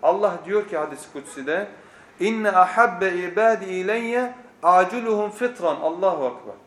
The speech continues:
Kullarımın bana en sevimlisi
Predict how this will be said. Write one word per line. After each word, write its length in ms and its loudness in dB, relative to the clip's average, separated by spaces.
Kullarımın 580 0
bana 200 2
en 300 -2
sevimlisi 880 -4